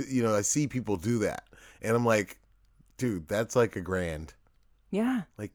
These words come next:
Speaker 1: now what?
Speaker 2: I've been
Speaker 1: <laughs>
Speaker 2: frustrated with my phone, and I have thrown it against the pillow
Speaker 1: Oh,
Speaker 2: before.
Speaker 1: yeah. A safety.
Speaker 2: Yeah, so-, soft little landings, 'cause I don't wanna buy a new phone.
Speaker 1: <laughs>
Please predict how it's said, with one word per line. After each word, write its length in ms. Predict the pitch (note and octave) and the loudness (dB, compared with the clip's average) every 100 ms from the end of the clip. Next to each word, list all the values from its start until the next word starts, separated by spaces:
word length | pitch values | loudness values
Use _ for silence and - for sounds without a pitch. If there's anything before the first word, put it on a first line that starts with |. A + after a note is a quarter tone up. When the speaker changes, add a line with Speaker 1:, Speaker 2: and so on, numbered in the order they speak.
| _ | _
Speaker 1:
now 440 | G2 G2 G2+ G#2+ | -4 -2 0 0
what? 580 | G#2 F2 C2+ G#1+ - - - _ _ - | 0 -2 -4 -8 -14 -16 -20 _ _ -4
Speaker 2:
I've 220 | F3+ A3+ | -2 6
been 200 | F3 D#4 | 6 10
Speaker 1:
<laughs> 120 | D3 | 8
Speaker 2:
frustrated 480 | E3+ E3 F3 A3+ B3 | 8 6 4 4 4
with 160 | B3+ C4 | 0 0
my 200 | C4 C4+ | -2 -2
phone, 380 | - C4+ C#4 B3+ | -2 -2 -2 -2
and 120 | G3 | -2
I 40 | |
have 200 | G3+ A3+ | -2 -4
thrown 260 | - A3 A#3 | -4 -4 -2
it 80 | B3 | -2
against 360 | C4 B3+ B3 - | -2 -4 -4 -6
the 60 | |
pillow 300 | - B3+ C#4+ | -2 0 0
Speaker 1:
Oh, 40 | A#3+ | 2
Speaker 2:
before. 200 | D3+ D#3+ | 4 8
Speaker 1:
yeah. 340 | F3+ G3+ D3+ - - - - | 8 6 4 -2 -16 -20 -8
A 80 | B2 | -4
safety. 600 | - D#3+ E3+ - C#3 G#2 | 0 2 0 0 0 2
Speaker 2:
Yeah, 220 | B3 E4 B3 | 2 2 2
so-, 380 | - C4+ A#3+ - | 2 2 2 0
soft 380 | - B3+ B3 C#4+ | 0 2 2 2
little 160 | C4+ | 2
landings, 1040 | C4 C4 C4+ C#4+ C#4 C#4+ C#4+ D4 - - - - | 4 4 4 4 4 4 2 0 -4 -8 -10 -4
'cause 160 | A3+ | -2
I 100 | E3 | 2
don't 200 | G3 A3+ | 4 4
wanna 240 | G3+ C4 F#4+ | 4 2 2
buy 160 | D#4 | 0
a 100 | F#3 | 0
new 140 | E3 D#3 | 0 -2
phone. 400 | - F3 E2+ F#3 - - | -2 -2 -4 -6 -8 -2
Speaker 1:
<laughs> 140 | - | 2